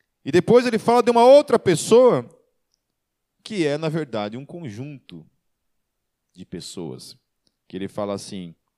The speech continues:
o Espírito e a noiva. Quem é a noiva? Quem é a noiva? Nós. Nós somos a noiva. E o texto diz assim: e o Espírito e a noiva diz: vem.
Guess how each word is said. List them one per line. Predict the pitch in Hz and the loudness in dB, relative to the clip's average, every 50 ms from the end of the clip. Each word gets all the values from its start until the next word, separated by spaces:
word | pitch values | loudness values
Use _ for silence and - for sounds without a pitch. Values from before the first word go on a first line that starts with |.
| _ _ _ - | _ _ _ -16
o | - 101 | -12 -12
Espírito | 101 95 - - - _ 127 123 127 127 131 - 131 127 | -10 -10 -12 -16 -14 _ -10 -8 -8 -10 -12 -14 -14 -12
e | 123 | -10
a | 127 127 | -12 -12
noiva. | 123 98 95 95 92 90 87 87 80 78 78 73 - - | -12 -10 -8 -6 -6 -6 -6 -8 -10 -14 -16 -18 -18 -16
Quem | - 185 190 151 | -16 -14 -12 -12
é | |
a | 110 95 | -12 -14
noiva? | 90 90 85 80 78 73 73 - - _ _ _ _ _ _ _ _ _ _ _ _ _ _ _ _ _ _ _ - | -14 -14 -14 -14 -16 -16 -20 -20 -20 _ _ _ _ _ _ _ _ _ _ _ _ _ _ _ _ _ _ _ -16
Quem | 180 180 175 | -14 -12 -12
é | |
a | 160 | -10
noiva? | 147 131 117 107 92 80 85 80 _ _ _ _ _ _ _ _ _ | -8 -6 -6 -6 -6 -10 -14 -20 _ _ _ _ _ _ _ _ _
Nós. | - 80 78 71 58 - - - - - - - - - _ _ _ _ _ _ _ _ _ _ _ _ _ _ _ _ _ _ _ _ _ _ _ _ _ _ _ _ _ _ _ _ _ _ _ | -20 -18 -18 -18 -18 -20 -20 -20 -20 -20 -20 -20 -20 -20 _ _ _ _ _ _ _ _ _ _ _ _ _ _ _ _ _ _ _ _ _ _ _ _ _ _ _ _ _ _ _ _ _ _ _
Nós | 82 87 98 101 95 | -16 -12 -12 -12 -12
somos | - - - 92 85 80 76 76 | -12 -14 -18 -18 -16 -16 -16 -16
a | 82 76 | -16 -18
noiva. | 71 52 52 57 - - 185 - _ _ _ _ _ _ _ _ | -18 -18 -20 -18 -18 -18 -20 -20 _ _ _ _ _ _ _ _
E | - 92 | -14 -12
o | 98 | -8
texto | - 123 117 - 127 | -6 -6 -6 -6 -8
diz | 107 120 127 | -8 -6 -6
assim: | 135 127 - - 165 165 165 156 - _ _ _ _ _ _ - | -6 -4 -6 -6 -8 -8 -10 -12 -16 _ _ _ _ _ _ -6
e | 143 156 | -2 -2
o | 175 | -2
Espírito | 170 143 - - - - - 233 269 269 - - 220 | -2 -2 -6 -8 -8 -4 -2 -2 0 -2 -2 -2 -2
e | 214 | -2
a | 196 185 | -2 0
noiva | 180 208 226 233 202 214 202 | 2 4 4 4 2 0 -2
diz: | 165 165 220 247 226 - - _ _ _ _ _ _ _ | -2 -2 -4 -4 -4 -6 -10 _ _ _ _ _ _ _
vem. | - 113 123 185 247 269 294 277 240 190 143 120 123 143 | -16 -4 0 2 2 4 2 2 0 -2 -4 -6 -10 -14